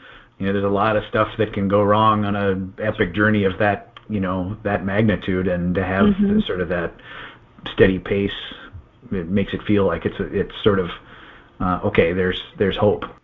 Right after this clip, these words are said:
Speaker 1: The other thing too, Sarah, that I was, I was really impressed with, uh, uh, is the vocal harmonies. And I don't know, especially in the beginning of that song, I don't know if, is that you doing all those vo-, vocals yourself?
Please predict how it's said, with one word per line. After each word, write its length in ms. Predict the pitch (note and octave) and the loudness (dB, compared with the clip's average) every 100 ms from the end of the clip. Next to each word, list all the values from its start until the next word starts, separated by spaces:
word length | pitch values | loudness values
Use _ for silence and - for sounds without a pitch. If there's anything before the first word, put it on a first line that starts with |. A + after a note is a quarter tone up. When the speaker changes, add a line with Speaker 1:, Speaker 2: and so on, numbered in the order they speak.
| _ _ C#3 | _ _ -6
Speaker 1:
The 120 | D3+ G3+ | -2 0
other 140 | A#3 | 0
thing 240 | G#3 D#3+ - | 0 -2 -4
too, 200 | A3 D#3 | -6 0
Sarah, 180 | E3 C#3+ | 2 2
that 120 | C3+ | 4
I 60 | C3 | 2
was, 100 | B2 C3 | 0 0
I 140 | C3+ B2+ | 2 2
was 140 | A#2+ | -2
really 180 | E3 C#3+ | -4 -2
impressed 400 | A#2 C3 C3 - | -2 0 -2 -2
with, 160 | A2 - - A#2 | -4 -4 -12 -10
uh, 60 | A2+ | -8
uh, 60 | A2 - | -10 -8
is 640 | A#2 G#2+ G#2+ A#2 A#2+ G#2+ A2 | -6 -6 -8 -8 -8 -4 0
the 240 | A2 G#2+ G#2+ G2+ _ _ _ A#2+ | 0 0 -8 -20 _ _ _ 0
vocal 360 | C3 D3+ C3+ | 2 4 2
harmonies. 540 | - B2+ C3 F#2+ F2+ - - - - | 2 2 2 -4 -8 -6 -6 -8 0
And 100 | B2 | 2
I 80 | E3+ | 4
don't 200 | A3+ D3+ | 0 0
know, 400 | D3+ D#3 D#3 - - | 2 4 2 -2 -14
especially 380 | D3 G#3+ G#3+ G3 | -4 0 0 2
in 80 | C#3+ | 0
the 60 | A#2 | 0
beginning 380 | A2+ B2 B2+ A#2 | -2 0 0 0
of 80 | |
that 160 | G#2 G2 - | -4 -6 -4
song, 340 | B2+ A2 G#2+ | -2 0 -2
I 60 | A2 | -2
don't 240 | B2+ E3 C3 | 0 0 2
know 280 | C3 C3+ | 2 2
if, 180 | A#2 A2+ - - | 2 0 0 -6
is 180 | A#2 G#2 | -4 2
that 260 | A#2 A#2 | 2 2
you 380 | G#2 G#2+ C#3+ F#3 - | 0 0 0 -2 -4
doing 220 | F#3 G3 | -2 0
all 180 | F3+ G3 | 0 0
those 180 | F#3+ G#3 | 0 -2
vo-, 280 | - D#3 D3+ | -2 -4 -4
vocals 360 | C#3 D#3+ E3 F#3 | 0 0 0 -2
yourself? 320 | D3+ - A3+ | -2 0 0